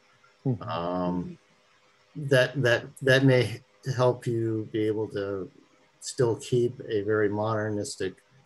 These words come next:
Speaker 2: language or contemporary forms and s-, still relate. I mean, it, it's, it's more of a challenge. Obviously, you got a historic building, you can kind of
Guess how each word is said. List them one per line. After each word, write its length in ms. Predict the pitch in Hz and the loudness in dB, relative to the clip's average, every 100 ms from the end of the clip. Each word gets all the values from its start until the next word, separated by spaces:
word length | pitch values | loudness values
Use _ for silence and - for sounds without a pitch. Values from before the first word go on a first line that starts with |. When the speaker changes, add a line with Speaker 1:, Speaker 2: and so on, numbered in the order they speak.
| _ - | _ -6
Speaker 2:
language 800 | 117 123 127 123 123 117 104 - - _ _ | 0 2 4 4 4 2 -2 -12 -14 _ _
or 100 | 104 | -8
contemporary 920 | - 113 123 117 135 110 107 101 95 | -6 -6 -4 -2 0 2 2 0 -2
forms 840 | 90 - - 123 117 104 104 92 - | -6 -10 -4 -2 0 -2 -2 -6 -10
and 640 | 101 98 98 98 95 92 _ _ _ _ _ _ _ | -10 -8 -8 -8 -8 -10 _ _ _ _ _ _ _
s-, 320 | - - - 196 190 | -8 -6 -6 -8 -12
still 400 | 143 - - 143 | -8 -2 6 6
relate. 480 | 127 110 110 98 - _ _ _ _ _ _ - | 6 4 2 -2 -4 _ _ _ _ _ _ -6
I 80 | 131 | -2
mean, 180 | 127 131 | 2 4
it, 240 | 127 - | 2 2
it's, 380 | 131 143 139 - | 0 0 0 -6
it's 220 | 143 143 | -8 0
more 160 | 147 135 | 4 6
of 80 | 120 | 4
a 60 | |
challenge. 520 | - 135 131 120 110 110 | 0 2 4 2 -2 -4
Obviously, 460 | 110 104 - 107 | -6 -4 0 0
you 200 | 104 107 | 0 -2
got 200 | 104 120 | 0 2
a 40 | 113 | 2
historic 480 | 113 - 110 104 | 0 0 0 2
building, 380 | - 120 117 117 | 2 2 0 -2
you 120 | 113 | -6
can 160 | 104 104 | -8 -12
kind 340 | - 113 107 | -6 -2 0
of 180 | 107 101 | -2 -4